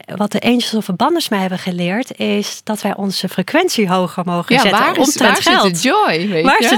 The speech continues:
Speaker 1: joy,
Speaker 2: Ja,
Speaker 1: inderdaad?
Speaker 2: waarom
Speaker 1: Waar is de
Speaker 2: wil ik dit
Speaker 1: plezier?
Speaker 2: doen? Waarom be-,
Speaker 1: Ja,
Speaker 2: raak ik er, eh,
Speaker 1: want wij, wij manifesteren, eh, wat onze meest dominante gedachten of emoties zijn. Dus als het zwaar, moeilijk en ingewikkeld is, dan is dat waarschijnlijk ook wat je gaat manifesteren.
Speaker 2: Ja.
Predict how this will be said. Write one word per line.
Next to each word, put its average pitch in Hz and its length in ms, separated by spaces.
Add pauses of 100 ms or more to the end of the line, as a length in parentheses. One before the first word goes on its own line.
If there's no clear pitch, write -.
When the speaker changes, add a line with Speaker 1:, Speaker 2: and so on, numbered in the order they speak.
(100)
Speaker 1:
joy, 440 180
Speaker 2:
Ja, 381 60
Speaker 1:
inderdaad? 233 240
Speaker 2:
waarom 196 180
Speaker 1:
Waar 294 160
is 233 60
de 254 80
Speaker 2:
wil 311 100
ik - 80
dit 349 140
Speaker 1:
plezier? 247 220
Speaker 2:
doen? 240 140
Waarom 202 600
be-, 180 60
Speaker 1:
Ja, 208 160
Speaker 2:
raak 196 360
ik 226 160
er, 196 200
eh, 185 60
Speaker 1:
want 190 140
wij, 269 180
wij 254 160
manifesteren, 240 920 (120)
eh, 214 160 (540)
wat 208 340
onze 208 240
meest 226 320
dominante 196 480
gedachten - 360
of - 80
emoties 220 380
zijn. 170 160
Dus 185 140
als 220 100
het 220 120
zwaar, 226 640
moeilijk 196 520
en 180 100
ingewikkeld 196 520
is, 180 200
dan 220 140
is 208 100
dat - 180
waarschijnlijk 190 380
ook 185 80
wat 180 120
je - 80
gaat - 160
manifesteren. 175 760
Speaker 2:
Ja. 202 200